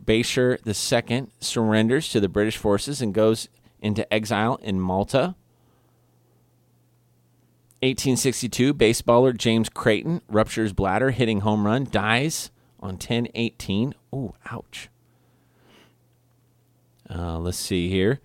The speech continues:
How about in, uh, eighteen sixty-five, the Cheyennes and the Arapahoes sign the peace treaty, quote unquote,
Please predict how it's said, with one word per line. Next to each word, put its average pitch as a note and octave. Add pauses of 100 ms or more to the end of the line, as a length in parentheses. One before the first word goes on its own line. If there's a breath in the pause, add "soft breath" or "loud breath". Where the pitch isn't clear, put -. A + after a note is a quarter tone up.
(180 soft breath)
How A2+
about G#2
in, G#2+
uh, F#2+ (220)
eighteen B2 (120)
sixty-five, A#2+
the A2+
Cheyennes B2+
and G#2
the G2
Arapahoes G#2
sign A#2
the G2+
peace -
treaty, G2
quote G#2
unquote, -